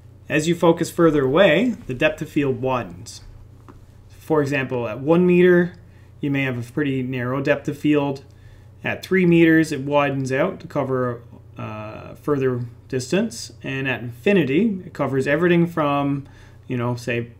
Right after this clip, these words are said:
maybe three, four meters to infinity.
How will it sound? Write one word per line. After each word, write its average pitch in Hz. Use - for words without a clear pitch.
maybe 127
three, 139
four 156
meters 143
to 131
infinity. 110